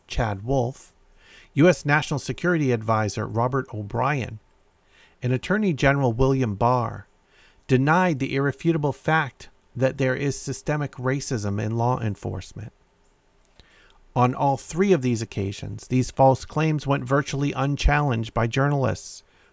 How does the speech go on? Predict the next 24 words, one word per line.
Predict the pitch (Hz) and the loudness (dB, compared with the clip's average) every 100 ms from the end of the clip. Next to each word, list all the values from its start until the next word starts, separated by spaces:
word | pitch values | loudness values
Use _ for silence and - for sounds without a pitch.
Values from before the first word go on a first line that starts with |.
| - | -6
who | |
posed | 117 - 127 - | 0 4 4 2
the | 127 | -6
question | - 151 - 117 | -2 -2 -2 -4
as | 110 123 120 | -4 -6 -4
though | 127 123 120 | 0 0 0
it | 120 123 | -2 -4
were | 127 | -4
a | 117 | -4
matter | 127 127 123 113 | -2 -2 -2 -2
of | 123 120 | -4 -4
opinion. | 127 147 143 131 95 113 _ _ _ _ _ _ _ _ _ _ _ _ _ _ _ _ _ _ _ _ | -6 -4 -4 -2 -4 -8 _ _ _ _ _ _ _ _ _ _ _ _ _ _ _ _ _ _ _ _
One | 127 165 | 4 4
former | 190 160 139 123 | 4 2 4 4
government | 123 120 123 120 | 4 4 2 0
official | - 135 - 143 | 0 -2 -2 -2
interviewed | 147 147 131 127 117 | -2 -4 0 0 0
on | 123 123 | -2 -2
Fox | 143 131 - 135 | 0 0 0 -2
News | 127 113 | 0 0
Sunday | - 165 160 95 98 101 | 2 2 2 -2 -6 -4
was | 123 - - | -4 -4 -4
Andy | 143 151 113 101 - | -2 -2 -4 -6 -10
Skoogman, | - - 151 139 113 98 | -6 0 0 2 -2 -2